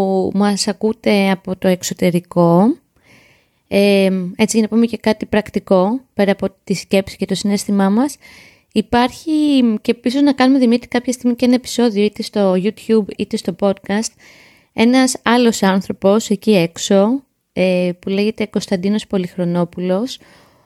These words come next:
ο οποίος βοηθάει παιδιά όσους πραγματικά έχουν ανάγκη σε όλα τα μήκη και τα πλάτη. Αν όχι της γης, τουλάχιστον και στην Ελλάδα και στην Τουρκία αυτή τη στιγμή, και στην Ουκρανία πήγε πέρυσι το Φεβρουάριο,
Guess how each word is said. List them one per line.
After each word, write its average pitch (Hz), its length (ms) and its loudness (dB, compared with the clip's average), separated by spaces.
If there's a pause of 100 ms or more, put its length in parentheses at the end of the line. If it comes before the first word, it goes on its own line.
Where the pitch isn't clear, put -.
(140)
ο - 100 -4
οποίος 254 400 0
βοηθάει 247 500 2
παιδιά 240 800 -2
όσους 254 440 0
πραγματικά 208 560 0
έχουν 240 280 2
ανάγκη 214 580 -4
σε - 220 -2
όλα 311 200 2
τα 208 140 0
μήκη 202 180 0
και - 120 -6
τα 202 140 -2
πλάτη. 185 640 -4 (600)
Αν 226 180 2
όχι 247 200 2
της 202 200 0
γης, 220 360 0
τουλάχιστον 233 580 0 (200)
και 240 120 2
στην 240 180 0
Ελλάδα 202 400 0 (200)
και 240 120 0
στην - 140 -6
Τουρκία 196 340 0
αυτή - 120 -6
τη 208 80 -8
στιγμή, 196 560 -4 (380)
και 254 120 2
στην 240 200 0
Ουκρανία 196 500 2
πήγε 190 340 0
πέρυσι 196 320 -2
το 202 80 -10
Φεβρουάριο, 185 760 -4